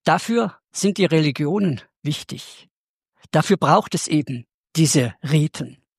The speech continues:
Vielleicht kennen Sie Yuval Harari.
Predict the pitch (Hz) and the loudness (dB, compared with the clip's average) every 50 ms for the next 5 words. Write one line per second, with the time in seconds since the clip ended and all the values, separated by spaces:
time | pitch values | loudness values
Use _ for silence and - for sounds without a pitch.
0 | _ _ _ _ _ _ - - - - - - 180 165 180 170 - - - - | _ _ _ _ _ _ -20 -20 -20 -12 -4 2 4 4 4 4 0 -2 -2 0
1 | 185 185 214 220 190 - 208 202 196 - - - 180 175 151 170 156 165 160 131 | 0 0 0 -2 -4 -2 -4 -4 -4 -6 -6 -6 -2 0 2 4 4 4 2 2
2 | - 185 170 143 139 156 165 180 - 165 117 98 - | 2 2 2 2 2 2 2 2 0 -2 -6 -8 -12